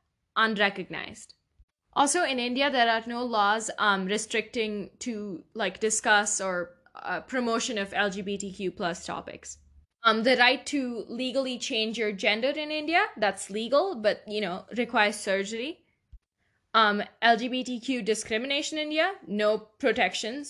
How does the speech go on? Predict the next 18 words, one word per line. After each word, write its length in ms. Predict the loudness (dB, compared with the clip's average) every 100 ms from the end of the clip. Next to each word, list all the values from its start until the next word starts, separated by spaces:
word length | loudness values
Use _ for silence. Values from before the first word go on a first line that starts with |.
| 0
Um, 440 | 2 2 -2 -6 -8
there, 460 | -2 2 4 2 -2 -2
there 180 | 2
are 100 | 4
no 280 | 2 -2 -4
known 500 | -2 -2 -2 -2 -4 -10 -20 -2
anti-discrimination 1120 | 4 4 4 -2 -4 -4 -4 -4 -2 -4 -8 -10
protections, 760 | -6 -8 -6 -8 -6 -6 -8 _ _ _ -8 2
um, 440 | 4 4 -2 -8 _ _ _
that 240 | -2 2 2
exist 400 | 2 0 -2 -4
for, 260 | -4 -4 -6 _ _ _ _ _ 0
uh, 240 | 2 2
sexual 420 | 0 -2 0 0
orientation 720 | 2 0 0 -2 -2 -4 -4 -4
or 80 | -2
gender 360 | -2 -2 -2
identity. 800 | -2 -2 -6 -8 -8 -6 -8 -12